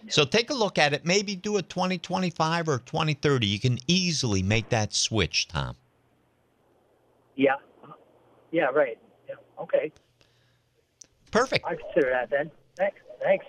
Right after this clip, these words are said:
Speaker 2: <laughs>
Speaker 1: Hey, and thanks for bringing up some, some old times. It's been a long time since we've been back
Speaker 2: <laughs> Yeah.
Speaker 1: there.
Speaker 2: Yeah, that's for sure.
Speaker 1: Yeah, I appreciate it, Tom. Good luck to you, and,
Speaker 2: Okay,
Speaker 1: and,
Speaker 2: Steve.
Speaker 1: and stay in touch. Let me know how you make out with these changes, all right?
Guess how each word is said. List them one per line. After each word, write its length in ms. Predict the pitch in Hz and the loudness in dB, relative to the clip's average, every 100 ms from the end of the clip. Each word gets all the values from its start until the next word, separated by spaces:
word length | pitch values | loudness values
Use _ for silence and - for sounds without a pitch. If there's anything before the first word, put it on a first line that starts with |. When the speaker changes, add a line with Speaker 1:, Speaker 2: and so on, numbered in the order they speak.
| - 196 | -10 -4
Speaker 2:
<laughs> 80 | |
Speaker 1:
Hey, 300 | 190 233 123 - | 2 2 2 0
and 100 | 143 | 2
thanks 260 | 170 208 196 | 4 2 0
for 120 | 185 | -2
bringing 400 | 170 196 190 185 | 0 0 2 2
up 220 | 196 190 | 0 0
some, 260 | - 185 165 - | 0 0 -2 -2
some 240 | 175 170 | 0 2
old 240 | 190 185 | 2 0
times. 400 | - 180 302 135 | -2 0 0 0
It's 140 | 104 - | -2 0
been 180 | 143 131 | 2 2
a 60 | |
long 280 | 123 147 143 | 2 2 0
time 300 | 156 165 160 | 0 2 0
since 260 | - 101 - | -2 -2 0
we've 160 | 95 | 2
been 160 | 90 82 | 2 4
back 280 | 85 80 - | 6 6 4
Speaker 2:
<laughs> 40 | |
Yeah. 100 | 85 | 2
Speaker 1:
there. 160 | 78 73 - _ _ _ _ - _ _ _ _ - | 2 -2 -10 _ _ _ _ -20 _ _ _ _ -6
Speaker 2:
Yeah, 340 | 135 190 226 123 | 2 2 2 -2
that's 160 | 151 151 - | -4 -4 -4
for 140 | 170 | -4
sure. 320 | - 170 139 110 | 0 2 2 2
Speaker 1:
Yeah, 280 | 101 101 104 | 4 6 6
I 60 | |
appreciate 680 | 117 - 170 135 - 101 85 | 4 0 0 2 2 2 0
it, 120 | - | -2
Tom. 300 | 101 95 104 - _ _ _ - | 0 2 0 -6 _ _ _ 0
Good 160 | 160 | 4
luck 240 | 156 135 - | 4 2 -2
to 100 | 165 | 0
you, 240 | 160 156 - | 0 -2 0
and, 280 | 135 123 120 | 4 6 6
Speaker 2:
Okay, 140 | 165 147 | 4 4
Speaker 1:
and, 140 | 120 | 2
Speaker 2:
Steve. 100 | - 127 | 2 2
Speaker 1:
and 160 | 113 | 2
stay 280 | - 160 165 | 4 4 4
in 100 | 156 | 2
touch. 340 | 156 139 - | 2 2 2
Let 160 | 131 - | 0 2
me 100 | 160 | 2
know 280 | 156 151 135 | 4 4 4
how 120 | 143 | 2
you 160 | 139 135 | 0 0
make 200 | 131 127 | 2 2
out 160 | 123 | 0
with 120 | 101 - | -2 -2
these 200 | 117 - | 0 0
changes, 560 | - 107 85 76 73 | 2 2 2 2 2
all 120 | 78 85 | 4 4
right? 280 | 110 139 | 4 0